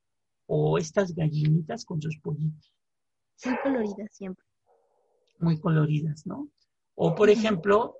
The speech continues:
Speaker 1: las tortitas de Santa Clara, que son también
Speaker 2: Uf.
Speaker 1: muy conocidas y que, bueno, las monjas de Santa Clara las dan el día de la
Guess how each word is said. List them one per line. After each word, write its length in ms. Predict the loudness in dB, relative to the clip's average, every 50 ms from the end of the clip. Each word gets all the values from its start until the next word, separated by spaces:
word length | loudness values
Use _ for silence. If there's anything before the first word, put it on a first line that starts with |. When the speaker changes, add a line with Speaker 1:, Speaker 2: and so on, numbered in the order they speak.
| -14
Speaker 1:
las 240 | -12 -10 -10 -8 -6
tortitas 520 | -6 -6 -6 -4 -6 -6 -4 -2 -2 -2 -2
de 100 | -4 -4
Santa 360 | -2 -4 -4 -2 -4 -4 -4
Clara, 320 | -2 -2 -2 -2 -2 -4 -6
que 100 | -8 -10
son 280 | -8 -8 -8 -8 -8
también 480 | -8 -6 -4 -2 0 0 0 -2 -6 -12 _ _ _ _ _ _ _ _ _ _ 0
Speaker 2:
Uf. 20 |
Speaker 1:
muy 400 | 2 4 4 4 4 4 2 2
conocidas 840 | 2 0 0 0 0 -4 -4 -4 -4 -2 -2 0 -2 -2 -4 -6 -12
y 80 | -16 -16
que, 260 | -16 -16 -14 -14 -14 -16
bueno, 200 | -16 -18 -18 -20 -20 -20 _ _ _ _
las 200 | -18 -16 -8 -2
monjas 420 | 0 0 2 0 0 -2 -6 -8 -8
de 120 | -10 -10
Santa 320 | -8 -8 -8 -8 -8 -10
Clara 360 | -10 -10 -8 -8 -8 -8 -10 -12 _ _ _ _ _ _ _ _
las 280 | -6 -4 -4 -4 -2 -2
dan 400 | 0 2 2 2 0 -2 -4 -6
el 180 | -6 -6 -6 -4
día 160 | -4 -2 -2
de 140 | -2 -2 -2
la 140 | -4 -8